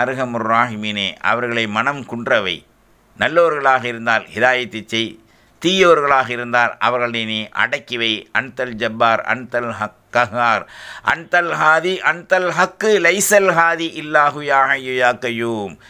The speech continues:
பிரஹ்மதிக நஸ்தகீஸ், இஹ்தின ஸிராத்தல் முஸ்தகீம், ஸிராத்தல் லதீன அன்அம்த அலைஹிம், கய்ரில் மக்தூபி அலைஹிம் வலல்லாலீன். அஸ்ஸலாமு அலைக்கும் வரஹ்மத்துல்லாஹி வபரகாத்துஹு.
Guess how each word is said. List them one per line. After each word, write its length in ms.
பிரஹ்மதிக 1040
நஸ்தகீஸ், 800
இஹ்தின 380
ஸிராத்தல் 420
முஸ்தகீம், 640
ஸிராத்தல் 480
லதீன 380
அன்அம்த 360
அலைஹிம், 400
கய்ரில் 420
மக்தூபி 580
அலைஹிம் 420
வலல்லாலீன். 1200
அஸ்ஸலாமு 580
அலைக்கும் 480
வரஹ்மத்துல்லாஹி 880
வபரகாத்துஹு. 840